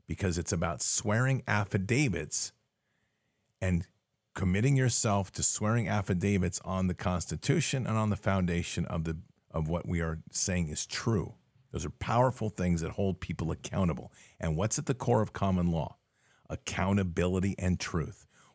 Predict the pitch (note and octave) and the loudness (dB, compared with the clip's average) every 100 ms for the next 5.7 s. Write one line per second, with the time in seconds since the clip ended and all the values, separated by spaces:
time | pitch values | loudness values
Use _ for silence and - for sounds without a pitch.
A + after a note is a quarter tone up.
0 | - E2+ F#2+ B2 A#2 B2+ A2 G2+ F#2+ - | -4 -2 0 0 0 0 0 0 -2 -4
1 | D#2+ F#2 - F2 F2 E2+ - - E2+ C#2+ | 0 0 0 0 0 0 -2 -2 -2 -4
2 | - - _ - F2 C#2+ D#2+ E2 G2 F#2+ | -12 -20 _ 0 0 0 -2 0 0 0
3 | F2+ - F2 F#2 F2+ D#2 D2+ D#2 - F2 | -4 -2 0 2 2 0 -2 -4 -2 -2
4 | E2 - - - _ - - - G2+ F#2+ | 0 0 -2 -6 _ -10 -6 -2 -2 -2
5 | - D#2 - E2 D2 G#2+ E2 | -2 -4 -2 -4 0 0 -2